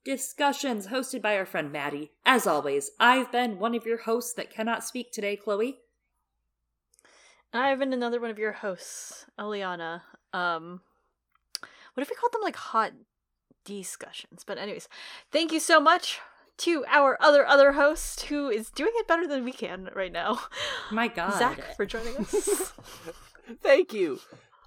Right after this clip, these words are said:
Speaker 1: We'll be back with Bran, right? Bran,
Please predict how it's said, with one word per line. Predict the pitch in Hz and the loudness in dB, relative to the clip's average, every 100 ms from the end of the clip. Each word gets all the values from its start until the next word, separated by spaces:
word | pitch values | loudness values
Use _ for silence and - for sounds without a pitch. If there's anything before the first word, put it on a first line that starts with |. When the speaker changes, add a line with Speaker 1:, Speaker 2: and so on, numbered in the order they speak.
| - | -8
Speaker 1:
We'll | 165 170 | -6 -4
be | 202 | -4
back | 190 180 180 180 180 - - - - | -2 0 0 0 -4 -10 -18 -20 -12
with | 156 - | -12 -8
Bran, | 139 175 208 127 123 | -6 -4 -6 -10 -14
right? | 131 139 185 - - _ _ _ - | -14 -12 -12 -14 -20 _ _ _ -14
Bran, | 143 131 123 | -12 -12 -16